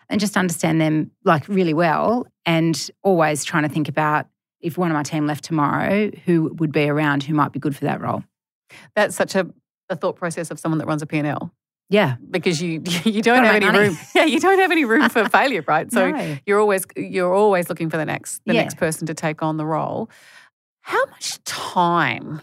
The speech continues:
Speaker 2: do you spend on this stuff? Because I do this podcast every week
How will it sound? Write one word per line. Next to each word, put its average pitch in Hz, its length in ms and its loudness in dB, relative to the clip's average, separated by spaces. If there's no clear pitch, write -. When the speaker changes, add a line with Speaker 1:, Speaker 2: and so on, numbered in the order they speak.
Speaker 2:
do 190 80 -2
you 165 160 -2
spend 160 480 -2
on 160 240 0
this - 140 -6
stuff? - 420 -2
Because 214 380 -2
I 269 120 6
do 415 140 2
this 339 160 -2
podcast 170 380 0
every 156 140 -2
week 147 380 -2